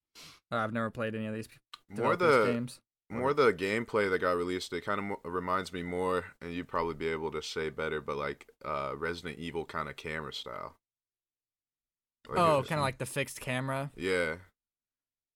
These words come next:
Speaker 1: Yeah, I mean, I can see where you're coming from with that. Um, it does remind me of that a bit, mixed with some Alan Wake.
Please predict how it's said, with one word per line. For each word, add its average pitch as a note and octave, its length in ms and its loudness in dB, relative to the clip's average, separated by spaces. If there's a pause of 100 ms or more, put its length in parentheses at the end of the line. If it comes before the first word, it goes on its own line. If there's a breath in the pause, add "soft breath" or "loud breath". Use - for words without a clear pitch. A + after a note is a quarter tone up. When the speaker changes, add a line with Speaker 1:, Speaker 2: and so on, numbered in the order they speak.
(340)
Speaker 1:
Yeah, D#3 220 4 (120)
I D3 140 -2
mean, D3+ 140 0
I C#3+ 100 2
can C#3 140 -6
see C#3+ 100 -6
where C3 120 0
you're A#2+ 80 0
coming B2 200 -2
from C3 160 -6
with B2 120 -6
that. C3 380 0
Um, A#2+ 480 -4 (580)
it C#3 80 -4
does C#3 220 0
remind B2+ 400 0
me B2 380 0 (640)
of B2 180 -4
that A#2 500 -2
a B2+ 80 -6
bit, A#2 460 -2
mixed B2 240 -8
with B2 120 -6
some A#2+ 120 -4
Alan A2+ 280 -2
Wake. A2 340 -4